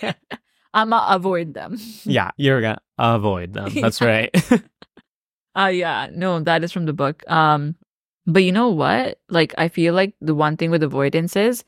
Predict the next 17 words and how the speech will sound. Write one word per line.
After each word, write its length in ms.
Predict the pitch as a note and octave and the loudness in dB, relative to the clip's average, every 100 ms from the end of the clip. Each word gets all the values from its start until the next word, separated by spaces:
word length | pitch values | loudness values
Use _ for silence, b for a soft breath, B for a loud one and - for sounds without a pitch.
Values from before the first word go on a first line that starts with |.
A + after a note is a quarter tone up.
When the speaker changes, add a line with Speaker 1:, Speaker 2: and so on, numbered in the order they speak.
| - | 0
Speaker 2:
Yeah. 240 | A#2 G2 - _ _ _ _ _ _ - E3 | 0 0 -6 _ _ _ _ _ _ -8 -4
Speaker 1:
do 80 | F3 | 2
you 40 | |
know 140 | A3 A3 | 4 4
what 140 | G#3 | 2
the 180 | F#3 - | 0 -2
anxious 340 | E3 E3+ F3 | -4 -4 -4
avoid-, 380 | D3+ D3+ D3 C#3+ - | -2 -2 -4 -6 -6
avoidant 560 | D3+ D3 D3 D3+ D3+ _ _ | -4 -2 -2 -4 -8 _ _
trap 340 | - D3+ E3 | -4 -2 0
is? 240 | D#4 F#4 - _ _ _ _ _ _ _ - | -4 -4 -14 _ _ _ _ _ _ _ -10
It's 120 | - | -2
Speaker 2:
I 60 | G#3+ | 0
Speaker 1:
from 80 | G3 | 2
Speaker 2:
don't, 60 | F#3+ | 0
Speaker 1:
the 40 | |
book. 360 | E3 D3+ - | 0 0 -2